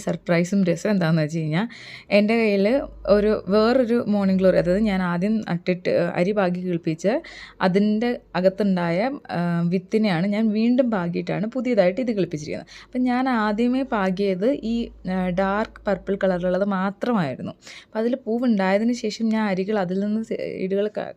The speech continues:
കളക്ട് ചെയ്ത് വെച്ചിട്ട് രണ്ടാമത് നട്ടപ്പോഴാണ് ഈ ഒരു, ആ, പിങ്ക്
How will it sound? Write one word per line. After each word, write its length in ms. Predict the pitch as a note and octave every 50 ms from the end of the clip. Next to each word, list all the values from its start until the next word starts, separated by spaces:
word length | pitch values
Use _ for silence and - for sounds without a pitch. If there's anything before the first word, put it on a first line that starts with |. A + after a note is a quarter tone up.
| - E3+
കളക്ട് 260 | E3+ E3 E3+ - - G#3+
ചെയ്ത് 160 | G3+ F#3 F3+ D#3+
വെച്ചിട്ട് 300 | D#3 E3 - - A#3+ C#4+ C#4+ _ - - - - - -
രണ്ടാമത് 440 | B3+ C4 C4 C#4 C#4+ C#4+ C#4 C#4 D4 C#4
നട്ടപ്പോഴാണ് 640 | A3+ G3 F3 - F#3 F#3 G3 F#3 F3+ E3+ E3+ G#3 B3+ D#4+ - - - C4 B3 C4
ഈ 20 | C#4+ - - G#3
ഒരു, 160 | G3+ G3+ A#3 C#4 C#4 C4+ - - - F3+ F#3+
ആ, 40 | F#3+ F#3 F3+ F3 F3 F3 E3+ E3+ E3+ F3+ F3 - -
പിങ്ക് 400 | A#3 A3+ A3+ A3+ A3+ A3+ A#3+